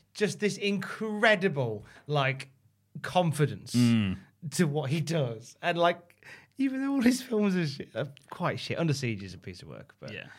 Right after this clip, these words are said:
Speaker 1: uh, uh, oh, it's, there's a, there's a great clip from a, uh, from a martial arts, uh, event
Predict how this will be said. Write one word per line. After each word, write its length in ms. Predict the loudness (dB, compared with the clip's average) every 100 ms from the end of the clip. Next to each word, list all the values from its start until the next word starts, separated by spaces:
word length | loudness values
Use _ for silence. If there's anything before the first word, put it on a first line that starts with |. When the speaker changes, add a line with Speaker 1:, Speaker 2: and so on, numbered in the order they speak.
| -20 _ _ -14
Speaker 1:
uh, 140 | -12 -14 _ -8
uh, 120 | -6 -6 -4 2
oh, 320 | 4 4 0 -10 -4
it's, 320 | -2 -4 -10 -16 -18 2
there's 220 | 6 8
a, 100 | 8
there's 180 | 6 4
a 40 | 2
great 440 | 4 6 4 -2
clip 480 | -8 -4 -4 -6 -20 -20 _ _ _ _ -10
from 300 | 0 2 4
a, 360 | 4 2 2
uh, 200 | 0 -2 -4
from 180 | -6 -4
a 80 | -2
martial 560 | 2 4 4 2 0
arts, 720 | 0 0 -4 -10 -12 -12 -16 _ -12
uh, 140 | -10 -8
event 600 | -8 -6 -8 -8 -14 -20